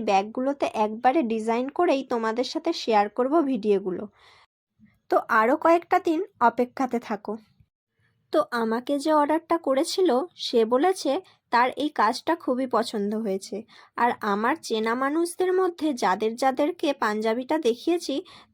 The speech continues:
তাদেরও এই ডিজাইনটা খুবই পছন্দ হয়েছে। আর তোমাদের কেমন লাগলো সেটা কিন্তু অবশ্যই জানিও আমাকে, কারণ তোমাদের প্রত্যেকটা কমেন্ট আমার কাছে বহুমূল্যবান। তোমাদের এই ফেব্রিক রিলেটেড কোনো কোশ্চেন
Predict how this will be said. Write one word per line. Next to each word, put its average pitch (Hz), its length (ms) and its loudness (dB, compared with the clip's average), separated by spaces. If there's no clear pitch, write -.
তাদেরও 262 380 4
এই 302 60 2
ডিজাইনটা 277 460 2
খুবই 277 240 0
পছন্দ 214 340 0
হয়েছে। 190 340 -4
আর 202 60 2
তোমাদের 226 440 4
কেমন 370 220 4
লাগলো 320 260 4
সেটা 240 320 0
কিন্তু 370 260 2
অবশ্যই 247 540 2
জানিও 196 400 2
আমাকে, 190 300 -8
কারণ 339 200 2
তোমাদের 247 340 0
প্রত্যেকটা 269 500 0
কমেন্ট 302 340 2
আমার 226 280 0
কাছে 349 240 0
বহুমূল্যবান। 233 500 6
তোমাদের 269 340 4
এই 359 160 2
ফেব্রিক 233 380 2
রিলেটেড 294 420 4
কোনো 302 160 0
কোশ্চেন 240 380 0